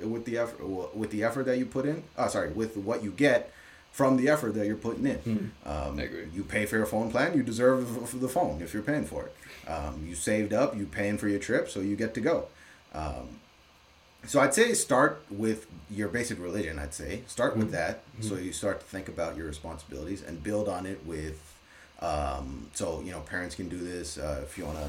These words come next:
Speaker 1: build on it with your phone plan or whatnot. And then from there, there are other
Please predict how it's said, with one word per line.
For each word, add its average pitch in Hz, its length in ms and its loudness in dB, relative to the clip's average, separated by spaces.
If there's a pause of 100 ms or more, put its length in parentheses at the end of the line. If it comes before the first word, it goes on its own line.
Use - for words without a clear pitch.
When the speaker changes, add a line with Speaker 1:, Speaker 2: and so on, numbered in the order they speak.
Speaker 1:
build 90 200 -2
on 87 140 -4
it 85 80 -6
with 87 160 -8
your 92 100 -6
phone 90 260 -6
plan 87 280 -8
or 82 120 -8
whatnot. 80 440 -6 (340)
And 135 140 4
then 139 140 8
from 185 400 8
there, 135 340 12
there 113 240 6
are 117 100 4
other 123 600 8